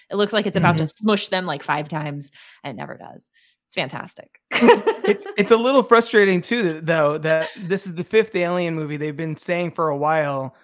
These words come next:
Speaker 2: that the aliens are gonna come to Earth, and then when they finally come to Earth, it's in a pyramid where they'd never
Speaker 1: Yeah.
Speaker 2: Uh,
Speaker 1: Yeah.
Speaker 2: they never interact with anyone but, like, a, a small group of people as
Speaker 1: Yeah,
Speaker 2: if they
Speaker 1: they
Speaker 2: were on a spaceship or a,
Speaker 1: Ex-,
Speaker 2: a, a
Speaker 1: exactly.
Speaker 2: prison island or, or, like, yeah,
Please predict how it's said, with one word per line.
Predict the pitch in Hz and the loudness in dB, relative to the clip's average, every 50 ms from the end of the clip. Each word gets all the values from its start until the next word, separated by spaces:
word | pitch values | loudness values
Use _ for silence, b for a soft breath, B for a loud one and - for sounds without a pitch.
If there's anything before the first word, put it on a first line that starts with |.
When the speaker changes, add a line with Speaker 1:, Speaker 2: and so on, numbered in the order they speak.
| b b b b b b _ - | b b b b b b _ -12
Speaker 2:
that | 156 151 170 165 143 | -8 -6 -6 -4 -4
the | 170 175 165 | -4 -4 -2
aliens | 165 165 165 165 160 160 156 | -2 -4 -4 -6 -6 -8 -8
are | 160 | -8
gonna | 160 160 160 | -6 -6 -8
come | 160 - 180 170 165 | -6 -4 -4 -4 -4
to | 151 165 | -4 -6
Earth, | - - 160 165 156 147 139 | -6 -4 -4 -4 -4 -4 -4
and | - 151 151 151 | -4 -4 -4 -4
then | 151 151 | -4 -4
when | 156 160 160 | -4 -4 -4
they | 165 165 | -4 -4
finally | 165 - 196 190 185 175 165 | -2 0 0 0 0 -2 -6
come | 156 - 170 165 | -6 -6 -6 -4
to | 156 170 | -4 -6
Earth, | 160 - 165 160 156 147 - | -6 -4 -4 -4 -4 -4 -6
it's | 151 139 - | -8 -8 -6
in | 170 165 160 | -6 -6 -6
a | 147 | -8
pyramid | 135 - 156 151 151 151 147 143 135 135 131 | -6 -6 -4 -4 -4 -4 -4 -6 -6 -6 -6
where | 135 135 135 | -8 -8 -8
they'd | 139 139 143 143 | -6 -8 -8 -6
never | 147 147 139 135 151 135 135 131 - - | -6 -8 -8 -8 -8 -8 -8 -10 -12 -16
Speaker 1:
Yeah. | - - _ _ _ _ _ _ | -20 -20 _ _ _ _ _ _
Speaker 2:
Uh, | - 190 | -6 -4
Speaker 1:
Yeah. | - - - | -4 -6 -8
Speaker 2:
they | - - 185 202 | -6 -4 -2 0
never | 208 196 190 185 185 185 180 | 2 2 0 0 0 -2 -2
interact | 175 170 156 160 156 156 156 - | -2 0 0 0 -2 -4 -6 -8
with | 170 151 | -8 -6
anyone | 151 151 151 147 147 143 143 139 | -6 -6 -6 -6 -6 -8 -8 -8
but, | 143 143 143 | -8 -10 -8
like, | 147 135 131 | -10 -10 -10
a, | 143 123 - - | -12 -14 -14 -16
a | 143 127 | -16 -16
small | - - - 147 135 135 | -16 -12 -10 -8 -8 -8
group | 131 135 131 - | -10 -14 -16 -16
of | 123 - | -16 -14
people | 147 139 135 - 131 127 - - | -14 -12 -10 -10 -12 -10 -4 -2
as | |
Speaker 1:
Yeah, | 208 175 156 | -2 0 -2
Speaker 2:
if | 135 - | -4 -6
they | - - | -8 -8
Speaker 1:
they | 123 | -8
Speaker 2:
were | 123 123 | -6 -8
on | 120 120 | -10 -10
a | 127 | -14
spaceship | 127 - - 127 131 131 - 147 143 143 - | -14 -12 -12 -12 -12 -12 -10 -12 -12 -10 -8
or | 151 147 147 143 | -4 -2 -2 0
a, | 139 196 | 0 -2
Speaker 1:
Ex-, | 196 180 B B B B B - | -4 -6 B B B B B -8
Speaker 2:
a, | - | -8
a | 147 | -8
Speaker 1:
exactly. | 262 196 - 214 226 - - | -6 -4 -2 -2 -2 -2 -2
Speaker 2:
prison | - 190 180 160 175 165 | -2 -2 0 0 0 0
island | 160 165 160 160 160 160 160 156 156 156 156 160 160 | 0 0 0 0 0 -2 -2 -2 -2 -4 -4 -4 -2
or, | 175 165 151 143 151 165 | -2 -2 -2 -2 -2 -4
or, | 170 156 156 | -6 -6 -4
like, | 151 147 151 | -4 -6 -6
yeah, | 151 151 127 123 | -6 -8 -8 -8